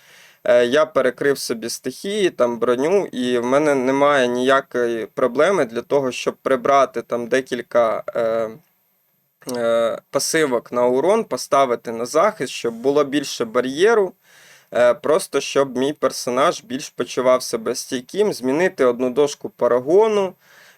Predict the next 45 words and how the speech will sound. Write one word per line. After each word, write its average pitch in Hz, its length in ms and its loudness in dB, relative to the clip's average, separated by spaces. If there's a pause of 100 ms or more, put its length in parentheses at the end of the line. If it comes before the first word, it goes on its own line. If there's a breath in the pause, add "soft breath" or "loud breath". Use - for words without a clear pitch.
е, 127 320 4
щоб 139 320 -2
він 151 300 2
мав 139 300 2
більше 139 360 -4
укріплення, 127 800 -2
а 123 60 0
не 127 140 0
більше 135 400 -6
урону, 147 440 0
для 120 160 -4
того, 139 300 2
щоб 117 260 -8
нормально 127 540 2
там 123 220 -4
грати 123 360 0
на, 120 280 -4
на 131 160 2
варварі 147 460 2
і 143 160 -6
так 131 240 -2
далі. 113 420 0 (520 loud breath)
Е, 117 240 2
так 135 260 0
от 143 160 -6
я 160 100 2
думаю, 185 400 2
що 151 420 0
більше 147 400 -6
всього 143 400 0
мені 127 220 0
подобається 123 840 -2
і - 120 -6
більше 139 380 -6
всього, 127 400 -2
що 123 200 -6
буде 123 260 -6
цікавити 120 680 -2
нових 123 340 -4
саме 120 340 -4
гравців, 135 480 -6
це - 140 -8
те, 156 240 0
що 131 300 -2
змінюють, 131 520 -4